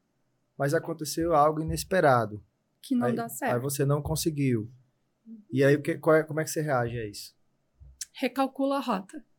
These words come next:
Speaker 2: Vou te dar um exemplo que aconteceu esse ano.
Speaker 1: Uhum.
Speaker 2: Então, eu tô com,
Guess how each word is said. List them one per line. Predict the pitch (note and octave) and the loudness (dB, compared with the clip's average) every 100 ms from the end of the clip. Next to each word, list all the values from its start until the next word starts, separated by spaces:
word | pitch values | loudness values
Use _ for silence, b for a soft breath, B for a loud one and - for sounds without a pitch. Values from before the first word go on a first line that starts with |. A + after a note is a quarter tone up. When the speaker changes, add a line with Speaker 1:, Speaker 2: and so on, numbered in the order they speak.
| D#4+ | -6
Speaker 2:
Vou | C4 | -2
te | D4+ | 2
dar | C#4 | 2
um | |
exemplo | D4 B3+ C#4 - | 4 2 0 0
que | |
aconteceu | C#4+ D4 C#4+ C#4+ | 0 0 2 0
esse | C#4+ D#4+ | 0 0
ano. | D4 G#3+ G3 - B B B | 2 0 -2 -8 B B B
Speaker 1:
Uhum. | C3 | -4
Speaker 2:
Então, | C3+ A#3 A#3+ C4 | 0 2 4 2
eu | C4 | 0
tô | - B3 B3+ C4 | 0 -2 -2 -4
com, | - C4 B3+ B3+ B3 | -4 -2 0 0 -4